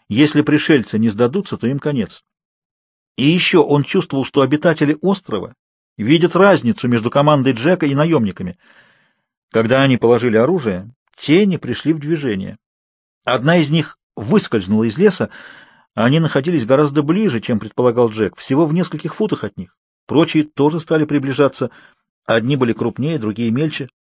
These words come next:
«Джек!» зашипел Мак. «Тихо!» Лесной обитатель подошел совсем близко. Поначалу Джек подумал, что это крупный шимпанзе или мелкая горилла.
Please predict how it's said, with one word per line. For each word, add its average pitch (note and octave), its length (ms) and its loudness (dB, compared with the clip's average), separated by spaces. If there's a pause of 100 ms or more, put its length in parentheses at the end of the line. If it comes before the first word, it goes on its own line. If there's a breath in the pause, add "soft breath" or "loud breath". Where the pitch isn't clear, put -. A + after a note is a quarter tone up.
«Джек!» F3+ 720 -4
зашипел C#3 440 -2
Мак. B2 280 -4
«Тихо!» C#3 400 2 (760)
Лесной A#2 340 0
обитатель C3+ 440 0
подошел B2+ 320 -2
совсем C3 320 0
близко. C3+ 380 -2 (840 loud breath)
Поначалу F3 500 4
Джек F3+ 240 2
подумал, F#3 340 4
что - 160 0
это D#3 140 2
крупный D#3+ 340 0
шимпанзе C#3 680 0
или C#3 140 2
мелкая E3+ 340 0
горилла. C#3+ 440 -2